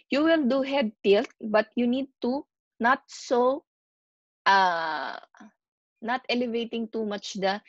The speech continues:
chin. Okay, give two breaths with the barrier device, each breath over one second. It should have a visible chest rise. Resumes compressions in under ten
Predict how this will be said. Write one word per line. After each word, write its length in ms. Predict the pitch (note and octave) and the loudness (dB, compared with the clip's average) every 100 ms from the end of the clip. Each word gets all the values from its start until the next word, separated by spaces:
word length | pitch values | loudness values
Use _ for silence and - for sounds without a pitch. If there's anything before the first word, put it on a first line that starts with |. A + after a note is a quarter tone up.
| - - _ | -20 -20 _
chin. 480 | - A3 G3+ C#3+ - _ _ _ _ _ _ | -2 2 4 2 -6 _ _ _ _ _ _
Okay, 400 | - G#3 C4+ D4 - | 2 4 4 -2 -6
give 280 | G#3+ A#3+ A#3 | -2 -2 -2
two 220 | B3+ A3 | -4 0
breaths 400 | G3+ A3+ C4 - | 4 4 2 -2
with 140 | G#3 | -2
the 80 | G3+ | 0
barrier 420 | F3+ F#3+ G3 G3 | 2 2 4 2
device, 640 | F3+ F3+ D#3 C#3+ F3+ B3 - | 0 -4 0 0 0 -4 -6
each 280 | A#3+ A#3+ A#3 | -6 -4 -2
breath 260 | G3+ G#3 - | 0 0 -2
over 320 | F3+ F#3 F3+ F#3 | -2 -2 -2 -4
one 260 | E3+ E3 | -6 -8
second. 520 | - D#3+ - F3+ G#3 - _ - _ - | -8 -10 -6 -6 -6 -8 _ -20 _ 0
It 140 | A#3 | 2
should 180 | B3+ A3+ | 2 4
have 300 | A#3 A#3 G3 - _ _ _ _ - | 4 4 -2 -10 _ _ _ _ 2
a 280 | F3+ F3 F3+ | 4 4 2
visible 540 | F#3 A3+ A#3+ A3 G#3+ | 0 0 0 -2 -2
chest 380 | - G3 G3+ - | -4 -6 -6 -6
rise. 400 | E3+ E3+ D4 - _ _ _ - | -2 -2 -4 -10 _ _ _ -6
Resumes 480 | G#3+ - B3 A#3+ - | -4 -2 -2 -2 -6
compressions 800 | G#3+ G3 G3 G3+ A#3+ B3 A#3+ - | -6 0 0 0 -2 -4 -4 -8
in 160 | F#3 | -6
under 380 | F3+ F#3+ F#3 F#3 | -4 -4 -2 -4
ten 400 | - G3+ A3+ B3+ | -4 -2 -2 -4